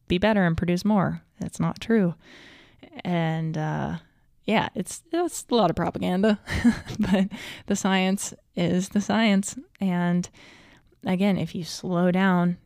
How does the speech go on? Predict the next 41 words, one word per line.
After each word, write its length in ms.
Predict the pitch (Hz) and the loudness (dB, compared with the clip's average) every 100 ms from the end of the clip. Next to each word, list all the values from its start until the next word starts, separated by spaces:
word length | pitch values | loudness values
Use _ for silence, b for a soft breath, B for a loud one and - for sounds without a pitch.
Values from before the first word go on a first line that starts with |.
| _ | _
you 120 | 160 165 | -6 -4
get 200 | 170 170 | -2 -2
there 140 | 165 | -2
a 60 | 139 | -2
lot 260 | 151 - | -4 0
faster. 500 | 190 165 - - - b b b b b - | 0 0 -2 -10 -10 b b b b b -10
That 220 | 190 151 | -6 -4
if 200 | 170 - | -4 -2
you 160 | 196 165 | -2 0
take 260 | 202 196 | -2 -2
the 80 | 190 | -2
time 340 | - 151 151 | -2 -2 0
and 140 | 160 160 | -2 -2
you 120 | 160 | 0
rest, 500 | 175 180 165 - - _ | 2 2 0 -6 -14 _
that 200 | 160 156 | -6 -2
is 180 | 170 180 | -2 -2
actually 520 | 156 156 - 160 170 | -6 -4 -4 -2 -2
productive. 720 | 170 196 208 - 185 - - - _ | -2 -2 -2 0 -2 -2 -8 -20 _
And 80 | 175 | -4
believe 220 | 180 254 | 0 0
it 20 | 269 | 0
or 80 | |
not, 140 | 277 262 | 0 0
you 60 | |
don't 120 | 262 269 | 0 -2
have 120 | 254 | 0
to 60 | |
be 100 | 262 | -2
productive 360 | 262 269 262 220 | 2 0 0 0
all 80 | 190 | -2
the 60 | |
time, 260 | 165 147 - - B B _ | -2 -6 -10 -18 B B _
because 240 | - 180 | -2 -2
if 100 | 175 | -2
you're 80 | 185 | -2
not, 320 | 240 247 220 - _ _ | 0 -2 -4 -12 _ _
you're 160 | 214 240 | 0 0
actually 220 | 240 254 | 2 4
more 180 | 214 185 | 6 4
productive. 540 | 196 185 - - - | 4 0 -2 -8 -10